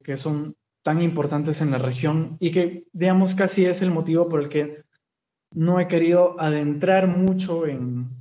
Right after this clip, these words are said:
en hablar, digamos, de números, en biodiversidad y, y, pues, estadísticas de conservación, es el pobre desarrollo científico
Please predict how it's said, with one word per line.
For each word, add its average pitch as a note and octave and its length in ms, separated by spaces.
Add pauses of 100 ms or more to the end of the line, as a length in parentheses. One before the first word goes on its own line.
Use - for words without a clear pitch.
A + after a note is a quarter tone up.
(800)
en D3 220
hablar, D#3+ 340
digamos, D3 380
de C3 480
números, D3 680
en B2+ 140
biodiversidad B2+ 1000
y, A#2+ 160 (720)
y, A#2+ 120
pues, A#2 340
estadísticas C3 640
de - 80
conservación, B2+ 760 (300)
es - 140
el D#3+ 200
pobre F3 280
desarrollo D3 680
científico D3 960